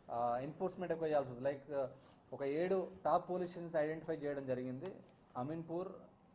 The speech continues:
పటాన్చేరు, సంగారెడ్డి టౌన్, సంగారెడ్డి రూరల్, సదాశివపేట్, జహీరాబాద్ టౌన్ and నారాయణఖేడ్. ఈ ఏడు పోలీస్ స్టేషన్స్ను హై పర్ఫార్మెన్స్ పోలీస్ స్టేషన్స్ ఐడెంటిఫై చేసి వీటి మీద ఎక్కువ ఫోకస్, అంటే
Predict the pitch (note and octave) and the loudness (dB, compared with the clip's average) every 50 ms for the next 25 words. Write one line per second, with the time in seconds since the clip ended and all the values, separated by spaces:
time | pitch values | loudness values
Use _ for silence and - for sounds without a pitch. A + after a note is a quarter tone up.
0 | - - - - - - - - - - C3+ C3+ C#3+ D#3 E3 D3 D3+ E3 D#3+ D#3+ | -20 -20 -20 -20 -20 -20 -20 -20 -4 -2 0 4 4 4 2 2 0 0 0 0
1 | F3+ F#3+ - - - - - - - - - - - - - - - - B2+ C#3 | -2 -4 -6 -12 -18 -20 -20 -20 -20 -20 -20 -20 -20 -20 -20 -10 -8 -6 2 4
2 | D3+ D#3 D#3 D3+ D#3 D#3 D3+ D3+ D3+ E3+ F3 E3 - D3+ C3 C3+ D3 D3 D3+ C#3+ | 4 4 4 2 -4 0 2 2 2 2 0 -4 -6 -6 -2 0 2 2 2 0
3 | - D3 C3 C3+ D3 D3+ D#3+ D#3+ E3+ F3 - - - - - - - C3+ A#2+ C3 | -2 -2 -2 -2 0 0 0 0 0 -4 -8 -14 -20 -20 -20 -10 -4 -2 2 4
4 | D3+ D#3 D#3 - F3 D#3+ D#3 - D#3 D3+ D3 - E3+ - - - - - - - | 6 4 4 2 -2 -6 -4 -4 -4 -4 -4 -6 -10 -10 -10 -16 -20 -20 -20 -20
5 | - B2 A#2+ B2 C3 C#3+ D3+ D3+ D3+ D#3 D#3 D#3 D#3 D3 D3 D#3 F#3 G3+ - - | -10 -4 -2 0 4 4 4 6 6 6 4 6 4 2 2 2 0 -4 -12 -18
6 | - - B2+ B2+ B2+ B2 B2 A#2+ A#2 A#2+ B2+ C#3 C#3+ D3 C3+ B2+ A#2 G2+ - - | -16 -12 -10 -10 -6 -4 -4 -2 0 0 2 2 2 0 -2 -6 -10 -12 -14 -16
7 | - - - - - - _ - C3+ C3 C#3+ D#3+ F3 F#3+ F3+ F3+ F3 F3+ F#3 F3 | -20 -20 -20 -20 -20 -20 _ -8 -4 -2 0 2 2 0 2 2 0 2 2 0
8 | F3 F#3 F3 E3+ E3+ E3+ D#3+ E3 F3 G3+ F3 C#3+ C#3+ D#3 D#3 D#3+ E3 D#3 - D#3+ | 0 0 -2 -2 -4 -6 -8 -8 -6 -4 0 2 0 0 4 2 2 2 4 0
9 | E3 E3 D#3+ D#3+ D#3 - - D3+ C#3+ D3 C#3 D3 D3 D3+ D3 D3 C3+ C#3 D3 C#3 | 0 0 -2 -6 -8 -8 -6 -6 -6 -6 -6 -8 -8 -2 0 0 0 0 -2 -4
10 | D3 D#3 D3+ C#3+ C#3+ C#3 C3+ C3+ F#3 G#3+ - - - - - - - - - - | -4 -2 -2 0 -2 -2 -2 -6 -8 -10 -10 -14 -18 -20 -20 -20 -20 -20 -20 -20
11 | - - B2 C3 E3 E3+ G3 F3+ F#3 F#3 F#3+ G3+ E3+ D#3 E3 - G3+ - F3+ F3+ | -16 -8 -4 -4 -2 -2 -2 0 2 4 6 6 6 6 4 2 2 2 4 0
12 | F3 E3+ D3+ - C#3+ C#3 C#3+ F#3 G3 F#3+ - | 0 0 -2 -4 -4 -2 0 0 2 2 0